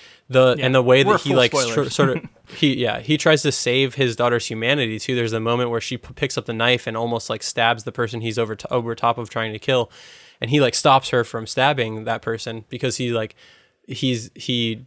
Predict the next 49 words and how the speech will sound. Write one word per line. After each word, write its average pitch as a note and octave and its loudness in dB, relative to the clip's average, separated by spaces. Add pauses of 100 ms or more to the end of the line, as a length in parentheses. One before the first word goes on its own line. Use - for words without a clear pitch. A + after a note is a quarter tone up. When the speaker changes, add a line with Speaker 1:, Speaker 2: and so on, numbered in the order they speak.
Speaker 1:
doesn't B2 0
wanna A#2+ 0
see B2 -4
her A#2 2
fall, A2+ -2
s-, - -14 (220)
like, B2+ -4
lose B2 -2
her B2 -2
humanity A2+ -4
in A2 -6
the F#3 -4
Speaker 2:
I - 0
Speaker 1:
same F#3 0
Speaker 2:
love A3+ 2
that G3 -2
Speaker 1:
way. A2+ -6
Speaker 2:
he's E3 -2
secretly D3 -4
the A2+ -8
key C3 -10
to A#2+ -8
this A2 -12
whole - -16
thing. - -18 (160)
<laughs> A3 -2
Like, A3+ 2
'cause F3 0
we're D#3+ 0
getting D#3 2
Speaker 1:
Right. A#2 4
Speaker 2:
into C3 0
it. B2 -2
Like, C3 -2 (200)
he, F#3+ -12
you F3 0
don't B3 4
Speaker 1:
Yeah. D#3+ 0
Speaker 2:
expect - -4
him, C3 0
but C3+ 2
he, C#3 0
like, B2+ -2
comes E3 -2
in D#3 2
as C3+ -6
this B2+ -8
drug C#3 0
addict, B2 -2